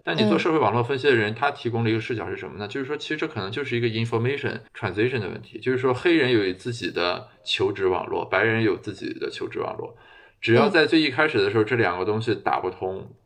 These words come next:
Speaker 1: 大家就会各自往自己里面卷，最后就形成一个分离均衡。就这里面可能没有歧视的问题啊，啊，纯粹就是说这个 network 它自然而然就导致了这么一个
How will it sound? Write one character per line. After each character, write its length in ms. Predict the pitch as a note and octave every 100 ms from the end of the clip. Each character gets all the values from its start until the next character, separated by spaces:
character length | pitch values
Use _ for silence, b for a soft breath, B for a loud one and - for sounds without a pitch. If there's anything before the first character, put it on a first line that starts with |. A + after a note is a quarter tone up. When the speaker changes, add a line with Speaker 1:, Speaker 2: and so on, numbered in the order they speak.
| -
Speaker 1:
大 140 | A#2
家 80 | A2
就 100 | A#2
会 100 | A#2
各 220 | A2+ D3
自 160 | A2 A2+
往 160 | G2 F2
自 120 | A2+
己 120 | A2+
里 140 | G#2+ E2+
面 160 | F#2 F#2
卷， 300 | G#2 - -
最 120 | G2
后 100 | F#2+
就 100 | F#2+
形 180 | - F#2
成 160 | F#2+ F2
一 60 |
个 80 | F#2
分 180 | - F#2+
离 120 | F2
均 180 | F2+ -
衡。 160 | -
就 80 | A2
这 100 | B2+
里 120 | E3
面 120 | A2+ -
可 80 |
能 140 | G2+ G2+
没 60 |
有 100 | F3
歧 220 | - - -
视 160 | -
的 80 | F#2
问 120 | -
题 160 | A#2 -
啊， 520 | - _ - - -
啊， 40 | A#2
纯 200 | B2+ C3
粹 140 | F#3+
就 60 | A#3
是 60 |
说 80 | A3
这 80 | D#3+
个 80 | C3+
network 540 | D3 E3+ C3 A2+ A2+
它 140 | - B2+
自 200 | - C3+
然 120 | A2+
而 100 | G#2+
然 280 | F2+ F2+ B B -
就 100 | -
导 240 | - E2
致 120 | G2
了 120 | A#2 G#2
这 100 | G#2
么 80 |
一 140 | F#2+ F#2+
个 260 | F#2+ F#2